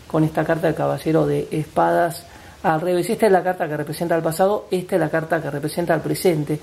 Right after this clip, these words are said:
Se entrelazan energías de personas que demandan o reclama-, reclaman que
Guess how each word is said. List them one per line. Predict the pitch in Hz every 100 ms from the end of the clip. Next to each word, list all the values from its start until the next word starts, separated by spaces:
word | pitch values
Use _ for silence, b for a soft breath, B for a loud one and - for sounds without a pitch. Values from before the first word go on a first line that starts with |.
| B B B
Se | - 185
entrelazan | 175 185 226 254 226 -
energías | 175 160 160 160 233 214 180 185 185 - - B B B B B
de | 147 160
personas | 165 165 208 208 -
que | - 165
demandan | 165 185 202 202 185 165
o | 156
reclama-, | 160 160 180 185 202 180 - - - 160
reclaman | 156 165 190 208 202 -
que | 170 156